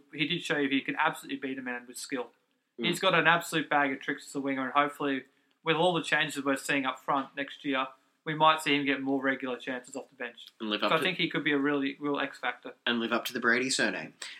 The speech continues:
Speaker 2: We're gonna move on to the strikers. Jamie McCla-, Jamie McLaren, twenty goals, great season for him, but
Speaker 1: Yeah.
Speaker 2: y-, yeah, and I think he's probably earned his spot.
Speaker 1: Don't forget he had that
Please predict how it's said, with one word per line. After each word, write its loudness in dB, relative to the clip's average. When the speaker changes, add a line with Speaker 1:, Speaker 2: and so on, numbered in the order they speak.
Speaker 2:
We're 4
gonna 10
move 8
on 8
to -2
the 4
strikers. 6
Jamie 8
McCla-, -2
Jamie 8
McLaren, 8
twenty 6
goals, 6
great 6
season 2
for 0
him, -2
but 4
Speaker 1:
Yeah. 2
Speaker 2:
y-, -4
yeah, 6
and 6
I 6
think 0
he's 2
probably 6
earned 4
his 0
spot. 0
Speaker 1:
Don't 4
forget 2
he 4
had 6
that 4